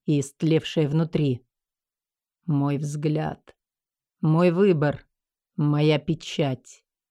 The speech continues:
Всё это могло упасть на любую женщину в том зале.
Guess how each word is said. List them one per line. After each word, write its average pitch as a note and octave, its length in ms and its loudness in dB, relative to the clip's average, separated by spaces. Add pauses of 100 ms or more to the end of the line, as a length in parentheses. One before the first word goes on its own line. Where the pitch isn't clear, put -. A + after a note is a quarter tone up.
Всё - 160 -6
это G3+ 180 0
могло F#3 380 6
упасть - 480 0
на F#3 120 0
любую G3+ 380 2
женщину F3+ 580 0
в D#3+ 100 -8
том E3+ 200 0
зале. C#3 460 -2